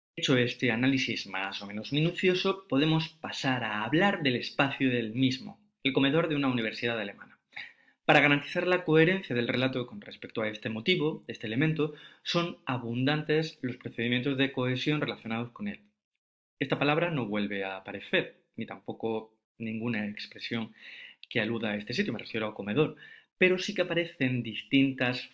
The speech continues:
formas de su familia léxica, concretamente comer, que aparece dos veces en una estructura perifrástica verbal de gerundio y en la forma de infinitivo.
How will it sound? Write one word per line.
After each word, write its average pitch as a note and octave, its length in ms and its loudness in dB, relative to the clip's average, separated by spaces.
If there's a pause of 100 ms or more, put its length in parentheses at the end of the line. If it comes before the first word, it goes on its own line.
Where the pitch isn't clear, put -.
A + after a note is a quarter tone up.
formas D#3 560 6
de B2 100 0
su - 120 -8
familia A#2+ 360 0
léxica, G#2 540 -6
concretamente D#3 640 0 (120)
comer, E3 480 0 (400)
que C3 100 -2
aparece B2+ 500 0
dos A#2 240 -4
veces E3+ 580 2
en A#2 100 -6
una A#2+ 120 2
estructura B2 640 -2 (220)
perifrástica B2 540 -2
verbal A#2 280 0
de A2+ 60 -4
gerundio E3 580 0 (460)
y C#3 80 2
en C3+ 60 6
la C3 80 4
forma C#3 240 0
de B2 80 0
infinitivo. A2+ 500 -6